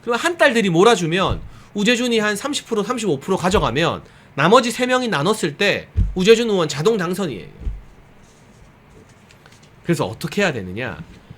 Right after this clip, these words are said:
네 명으로 컷오프 딱 되자마자 나머지 세 명이 무조건 여론조사로 단일화 해야 됩니다. 역선택 방지 조항 들어간 여론조사로. 단일화 안 하잖아요? 셋 다 역적이야. 셋 다 역적. 저 다 친해요.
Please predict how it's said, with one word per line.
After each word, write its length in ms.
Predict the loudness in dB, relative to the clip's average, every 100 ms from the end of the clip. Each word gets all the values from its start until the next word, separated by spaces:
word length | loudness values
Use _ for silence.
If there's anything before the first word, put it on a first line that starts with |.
| -20 -2
네 180 | 2
명으로 380 | 4 4 2 0
컷오프 360 | 0 -2 -2 -2
딱 140 | -4
되자마자 840 | 2 4 4 4 2 2 2 -2 -14 -20 -20 -2
나머지 420 | 2 4 2 0
세 200 | -4 -4
명이 280 | -4 -4 -4
무조건 500 | -2 -2 -2 -4 -2
여론조사로 580 | -2 0 -2 -2 -4 -2
단일화 300 | -2 0 0
해야 200 | 0 -2
됩니다. 340 | -6 -12 -20 -14 -14 -14 -20 -20 -20 -20 -20 -20 _ -20 -20 _
역선택 420 | -10 -6 -6 -6
방지 300 | -8 -6 -6
조항 240 | -4 -4 -4
들어간 320 | -6 -6 -8
여론조사로. 580 | -8 -10 -10 -14 -16 -18 -20 -20 -4
단일화 460 | 4 6 8 6 6
안 80 | 4
하잖아요? 540 | 6 6 4 2 -2 -12 -20 -20
셋 320 | -8 -4 -4 2
다 160 | 4
역적이야. 640 | 4 2 -4 -4 -6 -10 -16 -20 -20 -20 -20 -20 -20
셋 220 | -12 -10
다 140 | -8 -10
역적. 320 | -12 -14 -14 -14 -12 -12 -12 -18 -20 -20 -20 -20 -20 -20 -20 -20 -20 -6
저 120 | -4
다 200 | -2 -2
친해요. 500 | -2 -2 -2 -2